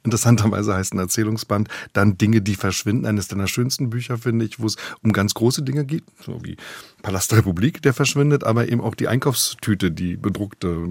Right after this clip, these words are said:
Papiertüte, wo du ja eine, eine Sammlung sogar davon hast, so von diesen Konsumtüten. Also da wird der Gegenstand tatsächlich auch zum Zeitzeugen,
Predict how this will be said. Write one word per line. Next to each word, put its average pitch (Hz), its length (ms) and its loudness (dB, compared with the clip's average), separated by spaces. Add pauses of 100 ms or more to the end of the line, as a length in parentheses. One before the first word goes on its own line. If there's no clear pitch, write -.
Papiertüte, 101 600 -2 (220)
wo 110 200 -8
du 110 100 -4
ja 98 80 0
eine, 92 100 -2 (320)
eine 127 120 4
Sammlung 117 320 6
sogar 85 320 -2 (220)
davon 92 260 0
hast, - 240 0
so 98 120 -4
von 101 160 -8
diesen 92 160 -2
Konsumtüten. 95 600 0
Also 95 200 -2 (300)
da 101 200 -2
wird 113 140 -2
der 107 100 2
Gegenstand 110 580 0
tatsächlich 107 540 -4
auch 98 100 -10
zum - 200 -8
Zeitzeugen, 117 800 -2